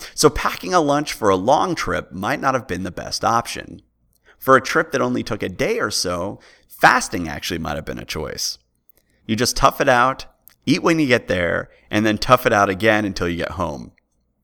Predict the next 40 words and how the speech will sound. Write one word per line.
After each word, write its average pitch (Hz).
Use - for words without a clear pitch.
It's -
a -
possibility, 123
and 127
if 120
you're 143
traveling 151
on 113
religious 107
matters, 160
it -
might 143
even 131
carry 113
with 107
it 98
a 85
certain 95
holy 95
nature 90
as 76
well. 90
But -
it 151
really 202
wasn't 170
the 123
best 110
of 101
options 98
for -
longer 78
trips, -
not 110
unless 98
you 95
were 90
an 87
ascetic 110
or 82